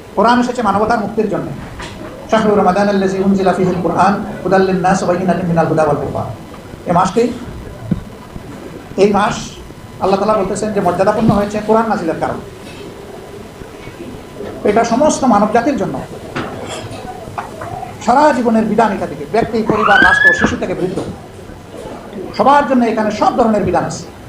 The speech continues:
কোনো কিছুর কোনো কমতি নাই। আল্লাহর কসম, আসমানের নিচে, জমিনের উপরে যত মতবাদ আছে, সেই মতবাদগুলোতে মানব জীবনের সমস্ত সমস্যার সমাধান নেই।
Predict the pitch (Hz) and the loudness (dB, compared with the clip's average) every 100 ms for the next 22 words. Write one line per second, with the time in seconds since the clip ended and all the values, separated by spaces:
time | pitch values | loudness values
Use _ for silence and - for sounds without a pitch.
0 | - - 285 330 320 302 277 240 226 214 | -4 2 8 8 8 4 0 2 2 2
1 | 190 190 214 247 277 262 233 185 139 - | 0 2 4 4 4 2 0 -2 -4 -14
2 | - - - - - - 220 247 254 247 | -16 -18 -18 -20 -8 -2 0 2 2 2
3 | 233 254 240 240 247 247 240 233 269 220 | 4 4 4 4 4 4 4 4 4 4
4 | 214 226 226 - - - - - - - | 4 2 2 -2 -10 -16 -18 -18 -18 -18
5 | - - - - - 233 220 233 262 254 | -18 -16 -16 -14 2 4 6 4 2 4
6 | 240 247 226 247 - - 175 208 262 247 | 0 0 -2 -6 -12 -4 2 4 2 2
7 | 254 233 226 240 294 - 262 - 220 220 | 2 2 0 2 2 4 0 2 -2 0
8 | 208 - 185 180 165 185 220 | 0 0 -2 -2 0 2 2